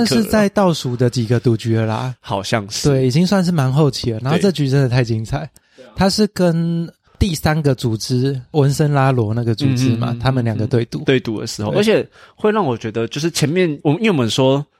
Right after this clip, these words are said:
Speaker 2: 他们在对赌的时候很常会有生命危险，可是在水下的那一种感觉会让人觉得更有压迫感。
Speaker 1: 对，压抑。
Speaker 2: 对，
Speaker 1: 没办法呼吸。
Speaker 2: 压抑感。对，对，对，
Speaker 1: 对。
Speaker 2: 就看漫画的时候就会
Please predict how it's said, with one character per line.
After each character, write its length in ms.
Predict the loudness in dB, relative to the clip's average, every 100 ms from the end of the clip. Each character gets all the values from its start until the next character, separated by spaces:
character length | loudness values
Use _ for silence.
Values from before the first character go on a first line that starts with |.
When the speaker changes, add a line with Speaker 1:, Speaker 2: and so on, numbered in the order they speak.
| _
Speaker 2:
他 100 | -4
们 80 | 0
在 80 |
对 220 | 2 2 2
赌 80 |
的 80 | 0
时 100 | 0
候 60 | 0
很 200 | 0 -4
常 240 | -4 -2
会 100 | 0
有 80 | 0
生 180 | 0 -2
命 160 | -2 -4
危 140 | -6
险， 180 | -8 -8
可 100 | -6
是 100 | -2
在 160 | 0 2
水 300 | 2 0 -2
下 240 | -2 -2
的 100 | -2
那 140 | 0 2
一 60 |
种 160 | 2 -2
感 200 | -4 -8
觉 120 | -8
会 140 | -4 0
让 160 | 0 -2
人 140 | -6
觉 100 | -8
得 100 | -6
更 140 | -4 -2
有 120 | -2
压 140 | -4 -2
迫 220 | -2 -4
感。 180 | -8 -8
Speaker 1:
对， 160 | -6 0
压 160 | 0 0
抑。 180 | -2 -8 _
Speaker 2:
对， 120 | -2 0
Speaker 1:
没 60 | 2
办 80 |
法 160 | 2 2
呼 120 | 2
吸。 60 | 0
Speaker 2:
压 80 | 0
抑 120 | -2
感。 40 | -4
对， 120 | -8
对， 140 | -8 -12
对， 160 | -12
Speaker 1:
对。 80 | -4
Speaker 2:
就 120 | -2
看 160 | 0 0
漫 100 | 0
画 160 | 0 0
的 60 |
时 80 | 0
候 80 | 0
就 160 | 0
会 180 | 2 0